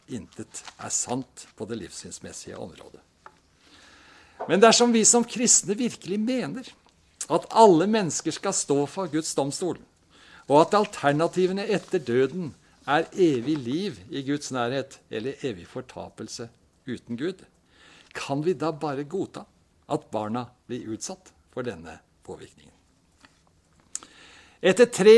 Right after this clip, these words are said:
år med K R L-faget fikk N L A i to tusen oppdrag å foreta en evaluering av faget.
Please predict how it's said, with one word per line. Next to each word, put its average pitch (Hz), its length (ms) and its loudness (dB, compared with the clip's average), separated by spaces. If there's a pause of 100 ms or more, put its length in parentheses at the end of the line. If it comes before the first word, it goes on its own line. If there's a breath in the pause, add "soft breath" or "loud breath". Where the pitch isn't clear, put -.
år 214 320 12
med 190 160 4
K 202 160 4
R 208 140 6
L-faget 185 580 4
fikk 185 240 0
N 180 220 2
L 165 100 6
A 175 100 10 (800)
i 160 80 0
to 160 240 2
tusen 139 460 -2 (680)
oppdrag 147 480 2 (560)
å 160 80 6 (320)
foreta 123 480 -2
en 131 160 -10
evaluering 120 560 -4
av - 80 -16
faget. - 280 -18